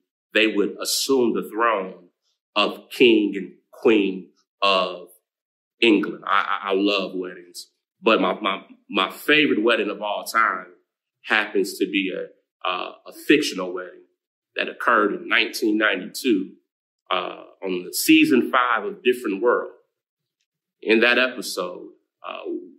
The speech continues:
Whitney Gilbert, who's played by Jasmine Guy, uh, set to marry her boyfriend, Byron. Byron comes from a family of prestige and power,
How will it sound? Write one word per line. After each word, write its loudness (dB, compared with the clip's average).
Whitney 4
Gilbert, 4
who's -20
played 2
by -6
Jasmine -2
Guy, 0
uh, -4
set 0
to -4
marry 2
her -2
boyfriend, 0
Byron. 0
Byron -2
comes -2
from -6
a -10
family -2
of -14
prestige -2
and -14
power, -2